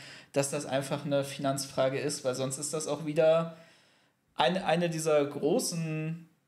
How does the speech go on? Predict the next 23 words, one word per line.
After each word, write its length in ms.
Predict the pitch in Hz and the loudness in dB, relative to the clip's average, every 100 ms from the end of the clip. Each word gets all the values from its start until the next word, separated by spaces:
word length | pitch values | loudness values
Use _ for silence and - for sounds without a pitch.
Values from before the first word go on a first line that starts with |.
| _ _ _ _ | _ _ _ _
ähm, 440 | - 147 147 139 - | 0 2 0 -6 -10
großen 720 | - 170 185 170 160 156 151 147 | -4 -2 0 -2 -4 -4 -4 -6
Reformprojekte, 840 | 151 147 160 160 165 151 151 - | -4 0 4 4 2 0 0 -2
die 140 | 147 147 | -4 -2
wir 80 | 147 | 0
so 100 | 147 | 0
in 60 | |
den 100 | 139 | 0
letzten 340 | 135 143 - 147 | 2 0 -2 -2
Jahren 300 | 139 143 165 | 2 2 0
gesehen 340 | 147 147 151 | 0 -2 0
haben, 300 | 156 147 147 | 0 0 0
die 240 | 143 143 - _ | -2 -4 -6 _
primär 560 | - 143 135 147 190 208 | -4 -2 2 4 4 4
eben 300 | 160 170 165 | 0 -2 2
was 320 | 151 156 - - | 4 4 2 0
an 320 | 143 147 147 | 0 0 -2
erstmal 320 | - 143 160 139 | 0 0 0 -2
dem 180 | 135 | 0
Schein 500 | 135 - 143 151 156 | -2 0 2 2 2
der 160 | 139 127 | 0 0
Sache 320 | 131 135 - 143 | 2 0 0 -2
ändern, 500 | 143 147 156 170 | -2 2 2 2